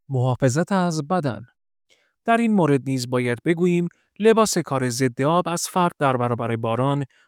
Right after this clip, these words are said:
رطوبت و پاشش مایعات محافظت می‌کند. لباس‌های ضد حرارت،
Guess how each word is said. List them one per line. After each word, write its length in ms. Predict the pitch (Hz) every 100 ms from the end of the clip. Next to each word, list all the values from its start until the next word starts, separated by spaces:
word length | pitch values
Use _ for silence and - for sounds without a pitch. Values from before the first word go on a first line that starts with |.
| _
رطوبت 520 | 220 208 208 185 180 -
و 80 | 143
پاشش 480 | - 143 - 220 214
مایعات 580 | 196 156 135 120 120 -
محافظت 640 | 160 165 180 185 185 - 117
می‌کند. 320 | - 98 - _ _ _ _ _ _ -
لباس‌های 560 | 135 127 - 131 123
ضد 280 | 117 123 120
حرارت، 560 | 120 123 123 151 175